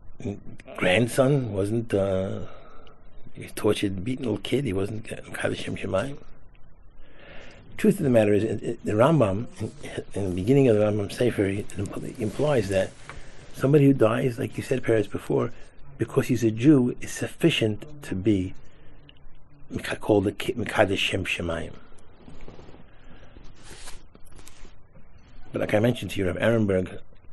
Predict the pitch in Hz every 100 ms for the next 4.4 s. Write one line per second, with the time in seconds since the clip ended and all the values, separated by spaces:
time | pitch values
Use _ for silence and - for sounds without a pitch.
0 | - - 101 95 - 90 92 107 - -
1 | 87 - - - 98 101 87 82 - -
2 | 90 92 95 - - 95 - - 107 92
3 | - 90 87 85 80 - 87 - 87 85
4 | - 92 92